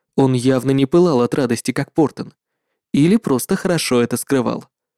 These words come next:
На губах Портона промелькнула злорадная усмешка. Ему изрядно поднадоело это притворное восхищение и лизоблюдство, но когда он добьется своего, ему больше не придется скрывать свои настоящие мысли. Потянув за несколько ниточек,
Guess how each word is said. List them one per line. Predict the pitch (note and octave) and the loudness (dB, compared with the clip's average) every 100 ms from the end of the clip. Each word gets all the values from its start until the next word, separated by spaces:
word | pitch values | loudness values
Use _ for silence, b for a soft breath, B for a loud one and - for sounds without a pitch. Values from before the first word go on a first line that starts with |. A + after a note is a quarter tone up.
| _ _ _ _ | _ _ _ _
На | C#3+ D3 | -2 2
губах | F#3+ B3+ - | 2 2 0
Портона | - A3+ - G3 E3 | 2 2 4 2 2
промелькнула | D#3+ D3 C#3 G3 G#3+ F3 | 2 2 2 2 2 4
злорадная | D#3+ C#3+ D3 D3+ D3+ | 2 2 0 2 2
усмешка. | D#3+ - D#3+ - - D#3+ _ _ _ - | 2 0 -2 -2 -10 -16 _ _ _ -8
Ему | A#2 B2+ B2 B2+ | -2 0 0 0
изрядно | A#2+ B2+ B2 B2+ | 0 0 0 -2
поднадоело | B2+ C#3 C3+ D3 F3 E3+ B2 | -2 0 2 2 2 2 0
это | A#2+ C3 | 0 0
притворное | D3 D#3 C#3 C3+ C3 | 0 2 0 2 0
восхищение | B2+ - - - G#3+ E3 C3 | 0 -2 -4 -2 0 0 -2
и | - D3 | 0 2
лизоблюдство, | D#3 F3+ F3 C#3 - - - - _ _ - | 2 2 0 0 -2 -10 -12 -12 _ _ -2
но | F#3+ A3+ | 0 2
когда | G#3 F3+ D#3 | 0 -2 0
он | C#3 C3+ | 0 0
добьется | B2+ B2+ D3 F#3 A#3+ | 0 2 2 2 0
своего, | A#3 D#3+ C3+ B2 - - _ _ | 0 2 2 2 -4 -8 _ _
ему | A#3 A3+ G#3+ F#3+ | 0 2 2 2
больше | D3 C#3 - | 2 0 0
не | C3+ | -2
придется | B2+ C3 C3 D#3 D3+ | 0 0 0 -2 -4
скрывать | - C3+ A#2+ A#2 | -4 0 0 -2
свои | - A#2+ | -2 -2
настоящие | B2+ - C3+ B2 A#2 - C3+ | -2 -2 0 0 0 -2 0
мысли. | C3+ B2 B2+ B2 _ _ _ _ _ _ _ _ | 0 -2 -4 -8 _ _ _ _ _ _ _ _
Потянув | C3 C3 C#3+ C#3+ | -4 0 0 0
за | C#3 | -2
несколько | C3 C3 C3+ B2+ | -2 -2 -2 -2
ниточек, | C3+ G3+ C3+ - - | -2 -2 -2 -6 -16